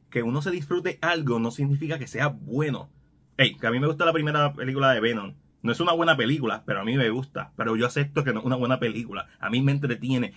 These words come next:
y eso es diferente. La segunda película de Venom, no, es una porquería. Pero por otro lado tiene a Spider-Verse. Y eso es un peliculón. Si tú quieres ir a ver esta comedia, que se llama The Flash, ve a verla. Tiene cosas buenas.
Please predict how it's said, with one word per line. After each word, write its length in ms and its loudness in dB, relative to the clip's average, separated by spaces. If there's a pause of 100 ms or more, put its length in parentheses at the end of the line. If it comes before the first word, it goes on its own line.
y 60 -10
eso 100 -6
es 100 -6
diferente. 840 -6 (440)
La 140 -2
segunda 300 0
película 300 2
de 60 4
Venom, 340 2 (440)
no, 300 -2 (180)
es 140 -4
una 180 0
porquería. 600 -6 (260)
Pero 180 2
por 140 2
otro 120 0
lado 200 4
tiene 240 -4
a 60 -2
Spider-Verse. 640 0 (560)
Y 80 -4
eso 140 -4
es 60 -6
un 200 6
peliculón. 680 0 (180)
Si 100 -16
tú 80 -4
quieres 280 0
ir 120 2
a 60 6
ver 120 2
esta 240 -2
comedia, 580 -4 (320)
que 100 -6
se 140 0
llama 220 0
The 100 -4
Flash, 380 0 (500)
ve 160 -6
a 60 -2
verla. 440 0 (680)
Tiene 220 -2
cosas 220 -4
buenas. 540 -2